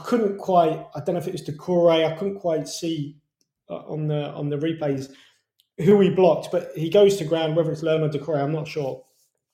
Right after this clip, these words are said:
or Schlupp. But on the V A R, forget the penalty, and they're looking at offside. This makes me wonder: like, do they know what they're looking at? Because as a, <laughs> as a pro, a former pro, you would be working on blocking.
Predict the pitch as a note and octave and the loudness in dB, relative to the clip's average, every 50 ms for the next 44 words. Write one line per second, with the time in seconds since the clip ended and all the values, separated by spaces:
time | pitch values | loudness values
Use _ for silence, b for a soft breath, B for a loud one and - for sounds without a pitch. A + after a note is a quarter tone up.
0 | _ - _ F3 E3 D3+ - - E3+ D#3+ D#3+ B B B B B B B B - | _ -14 _ -2 -2 0 2 2 2 2 2 B B B B B B B B 2
1 | - F3+ F3+ - - - - - _ _ _ _ _ _ _ _ _ A#3 A3+ A#3 | 2 2 2 2 -2 -10 -16 -20 _ _ _ _ _ _ _ _ _ 6 6 8
2 | G#3+ F#3 A3 G#3 F#3 F3 G3 A#3+ B3 A3 G#3+ G#3 G#3 - G3+ D4+ D4+ - F3+ - | 10 10 10 10 10 8 8 8 8 6 6 4 2 0 -4 -6 -4 -4 -6 -4
3 | - A3+ B3+ C4 A3+ - - - C#3+ C#3 E3+ G3 G3 B B B B B B F3 | -4 -2 -2 0 -2 -2 -4 -6 -6 -4 -4 -6 -8 B B B B B B -2
4 | F#3 G3 G3 G3+ A3 G#3+ - G#3 G3 G3 G3 F#3+ F#3+ F3+ F3+ - - A3 A3+ A#3 | 2 2 4 4 4 2 2 0 -2 -2 0 -2 -2 -4 -4 -6 -2 0 2 2
5 | F3 D3+ D3 - A#3 A3+ - - G#3+ G3+ F#3+ G3 F#3 E3 F#3 G#3+ G#3+ G3+ E3+ D#3 | 4 2 0 -2 -4 -6 -4 -4 -4 -4 -2 -4 -2 0 2 2 2 0 -2 -2
6 | D#3+ D#3+ D#3 D#3 D3+ - - _ _ _ _ _ _ _ _ - A#3 A#3 A3 G3+ | -2 -4 -4 -6 -8 -12 -18 _ _ _ _ _ _ _ _ -4 -2 0 2 6
7 | G3+ F#3+ F3 D#3 - D#3+ D3+ G3+ C#4 C#4 - D4+ A3 D#3+ C3+ - - - - - | 6 6 4 4 0 -4 -2 -2 -2 -2 -2 -4 -4 -4 -6 -8 -8 -10 -10 -2
8 | - - D#3+ - A3+ B3 - G#3+ - - - - _ _ _ _ _ _ _ _ | 2 2 2 4 2 0 0 -2 -4 -6 -10 -16 _ _ _ _ _ _ _ _
9 | _ C4+ D#4 B3+ A3+ E3 - - - C#4 D4+ A#3+ D#3+ C#3 F3 B3 B3+ - - - | _ -2 2 4 4 2 2 0 2 4 6 6 6 4 2 0 -2 -6 -12 -20
10 | _ _ _ _ _ _ _ _ _ _ _ _ _ _ _ _ _ _ - - | _ _ _ _ _ _ _ _ _ _ _ _ _ _ _ _ _ _ -2 2
11 | - C4 A#3+ G3 - - F3 E3 D#3 E3 F#3 F3+ - - - _ _ _ _ _ | 4 4 4 4 2 0 0 0 0 0 -2 -4 -8 -14 -20 _ _ _ _ _
12 | _ _ _ _ _ _ _ _ - F#3+ A3+ C#4 C4+ A#3+ G3 A3 G3+ G3 B3+ B3+ | _ _ _ _ _ _ _ _ 0 4 6 6 6 6 4 4 8 8 10 10
13 | B3 B3 - G#3+ G3 G3 F3+ F3 F#3 A3 A3+ A3+ - - D3+ C3 B2+ B2+ - - | 10 8 6 4 6 6 4 6 6 6 6 6 4 -2 -4 -4 -4 -8 -12 -18